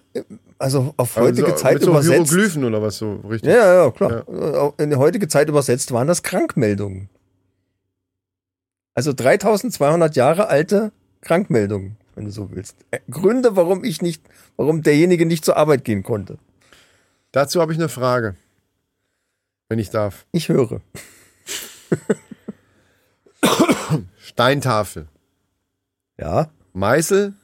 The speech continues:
Speaker 2: Hammer.
Speaker 1: Ja.
Speaker 2: Ungefähr.
Speaker 1: Ja.
Speaker 2: Die haben ja nun jetzt nicht für jeden Buchstaben einen einzelnen Meißel schon gehabt. Das wär, es wär schon sehr fortschrittlich, da du von dreitausend Jahren erzählst,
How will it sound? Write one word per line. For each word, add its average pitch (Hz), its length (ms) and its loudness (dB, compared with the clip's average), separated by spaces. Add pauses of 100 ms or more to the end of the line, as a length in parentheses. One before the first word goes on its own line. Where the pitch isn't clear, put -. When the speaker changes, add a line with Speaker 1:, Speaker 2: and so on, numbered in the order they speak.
(460)
Speaker 2:
Hammer. 120 440 2 (380)
Speaker 1:
Ja. - 100 -4 (220)
Speaker 2:
Ungefähr. 110 600 0
Speaker 1:
Ja. - 80 -2
Speaker 2:
Die 110 160 0
haben 147 140 0
ja 185 80 2
nun 175 200 0
jetzt 180 220 -2
nicht 175 200 -4
für - 120 -4
jeden 151 280 0
Buchstaben 160 420 -2
einen 147 100 -4
einzelnen 143 420 -2
Meißel 131 320 0
schon 113 160 -4
gehabt. 98 260 -2
Das 113 140 -2
wär, 127 100 0
es 117 240 -6
wär 135 200 2
schon 131 180 -4
sehr 127 140 2
fortschrittlich, 147 680 -4
da 123 140 2
du 131 180 -2
von 127 220 -4
dreitausend 127 500 -2
Jahren 131 240 -2
erzählst, 127 440 -6